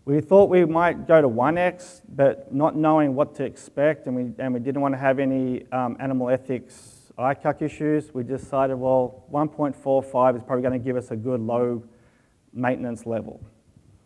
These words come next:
And so we offered the pig. So these, this here would have been, um, what, seventy pounds a day into the, into a pen would have been for about the one point four five, um,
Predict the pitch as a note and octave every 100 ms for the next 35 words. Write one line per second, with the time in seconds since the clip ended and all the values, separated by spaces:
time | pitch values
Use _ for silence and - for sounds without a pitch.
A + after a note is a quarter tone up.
0 | _ _ - _ _ _ C3+ B2 D3 C#3
1 | C#3+ C#3+ C#3+ C3 A#2+ C#3 A2 A2 C3+ F3
2 | F3+ C3+ F3 F3+ E3+ E3+ D#3 D3+ D3+ D3+
3 | D3+ D3 C3+ - - B2+ B2+ C3 B2 A#2
4 | A2 C3 - _ - C3 - E3 D#3 D#3+
5 | D3+ D#3+ D#3 E3 E3 D#3 C#3+ D3+ D#3 D#3+
6 | D#3 C#3 C3+ C#3 B2+ A#2+ - C3+ - B2+
7 | - D3 D3+ D#3 C#3 B2+ C3 C3 C#3 C3+
8 | C3 B2+ A#2+ B2 A#2+ B2+ C3 - B2 -
9 | - - - - A#2+ A#2 A#2+ A#2 A#2 A2+
10 | A2 - - - - - - A2+ A2+ A2